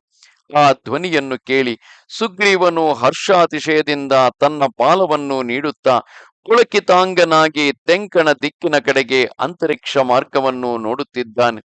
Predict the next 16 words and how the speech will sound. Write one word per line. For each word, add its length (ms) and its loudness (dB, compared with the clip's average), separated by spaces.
ನೋಡುತ್ತಿದ್ದನು. 720 -6
ಅಷ್ಟರೊಳಗೆ 720 2
ಜಾಂಬವದಾದಿ 1040 0
ಕಪಿನಾಯಕರು 880 0
ಅಂತ 180 -4
ಹರ್ಷದಿಂದ 680 -2
ಅಂಗದ 360 2
ಹನುಮಂತರನ್ನು 1200 0
ಮುಂದಿಟ್ಟುಕೊಂಡು 880 -8
ಶ್ರೀರಾಮನ 800 2
ಸಮೀಪದಲ್ಲಿದ್ದ 1040 0
ಸುಗ್ರೀವನ 680 -4
ಬಳಿಯಲ್ಲಿ 580 -2
ಅಂತರಿಕ್ಷ 540 -2
ಮಾರ್ಗದಿಂದ 720 -2
ಇಳಿದರು. 600 0